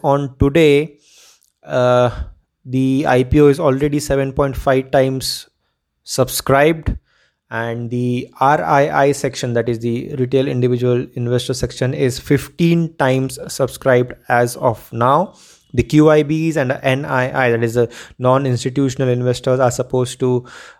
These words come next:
uh, give more subscription on the last day, that is tomorrow. So tomorrow the, uh, the subscription levels will go ahead, uh, as, uh, we are discussing now. And, uh, today's subscription level of the Q I Bs is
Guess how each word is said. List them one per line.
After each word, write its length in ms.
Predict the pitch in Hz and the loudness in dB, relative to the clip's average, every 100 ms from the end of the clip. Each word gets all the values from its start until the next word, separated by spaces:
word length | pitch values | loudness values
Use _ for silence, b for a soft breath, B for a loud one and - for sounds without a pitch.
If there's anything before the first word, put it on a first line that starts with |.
| _ | _
uh, 480 | 123 117 113 113 117 - - - - | -2 0 2 2 -2 -8 -20 -20 -6
give 180 | 127 131 | 0 0
more 260 | 123 131 143 | 4 4 4
subscription 600 | 135 120 - 139 - 131 | 2 -2 0 -2 0 0
on 140 | 123 | 2
the 80 | 120 | 0
last 560 | 120 123 135 135 135 113 | 0 2 2 2 -4 -4
day, 260 | 120 113 101 | 0 0 0
that 200 | 107 107 | -4 -4
is 160 | 113 | -6
tomorrow. 400 | - 113 113 123 | -6 -4 -2 0
So 520 | 123 117 113 127 - - - - | 0 0 0 -2 -6 -14 -16 -6
tomorrow 420 | 120 120 123 135 | 0 2 4 4
the, 320 | 123 123 139 | 2 -4 -6
uh, 120 | - | -8
the 120 | 110 | -8
subscription 560 | 113 117 - 123 - 123 | -8 -10 -8 -8 -4 -2
levels 300 | 120 117 117 | 0 0 0
will 240 | 117 117 - - _ - 151 151 135 | -2 -2 -6 -16 _ -20 -20 -12 0
go 220 | 131 135 | 2 4
ahead, 400 | 127 117 120 120 B B B B _ _ | 2 2 0 -2 B B B B _ _
uh, 160 | 123 110 139 - _ _ _ | -8 -6 -8 -18 _ _ _
as, 360 | 120 113 110 117 | 0 0 0 2
uh, 120 | 110 | 2
we 100 | 113 | 2
are 60 | |
discussing 540 | 110 113 - 117 120 117 | 0 -2 -4 -4 -2 -2
now. 300 | 120 185 - b b b b b | -2 -2 -6 b b b b b
And, 380 | - 113 110 110 | -6 -2 0 0
uh, 380 | 110 110 107 104 95 B _ | 2 2 2 -2 -6 B _
today's 280 | 123 131 139 | 0 2 2
subscription 440 | 139 - 127 143 | 0 -2 -4 -2
level 180 | 131 131 | 2 2
of 80 | 123 | 0
the 80 | 123 | -2
Q 280 | 127 123 123 | -2 2 4
I 140 | 120 | 2
Bs 320 | 117 131 135 | 0 -2 -2
is 280 | 151 117 - | -2 -4 -4